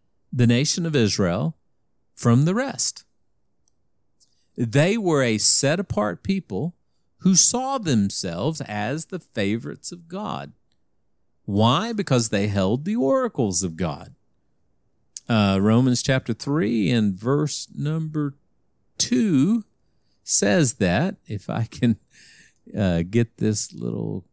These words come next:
little pasty thinger here. There you go. Romans three two, "Much in every way." Well, what advantage, in verse number one, hath the Jew?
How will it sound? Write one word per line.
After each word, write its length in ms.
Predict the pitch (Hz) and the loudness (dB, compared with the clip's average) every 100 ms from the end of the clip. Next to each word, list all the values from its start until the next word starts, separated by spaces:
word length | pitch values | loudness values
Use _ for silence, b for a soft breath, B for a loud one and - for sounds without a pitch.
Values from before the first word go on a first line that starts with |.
| _ _ - | _ _ -14
little 280 | 120 110 101 | -8 -6 -8
pasty 580 | - 120 117 - 95 92 | -4 -2 -2 -4 -8 -8
thinger 560 | 107 98 107 127 160 - _ _ _ _ _ - | -6 -4 -4 -4 -4 -8 _ _ _ _ _ -6
here. 220 | 104 - | -6 -4
There 240 | - 101 | -2 -2
you 140 | 87 85 | -2 -2
go. 320 | 95 113 170 | -4 -4 -6
Romans 380 | 117 113 107 104 | -2 0 0 0
three 280 | - 120 113 | -2 0 0
two, 500 | - 165 196 147 175 _ _ _ _ _ _ _ _ _ _ _ | 2 2 0 -2 -6 _ _ _ _ _ _ _ _ _ _ _
"Much 460 | 110 123 156 190 185 | -2 2 2 2 -2
in 80 | 156 | 0
every 220 | 147 175 | 0 0
way." 420 | 214 269 131 117 _ _ _ | 0 0 -2 -6 _ _ _
Well, 240 | - 123 127 | 0 2 4
what 200 | 170 190 | 2 2
advantage, 640 | 151 135 120 113 127 120 | 0 2 4 2 0 0
in 80 | 113 | 2
verse 260 | 113 110 | 2 2
number 160 | 117 110 | 0 2
one, 280 | 104 117 131 | 4 2 2
hath 260 | 110 117 | 0 -2
the 80 | 151 | -2
Jew? 300 | 185 269 | -2 -2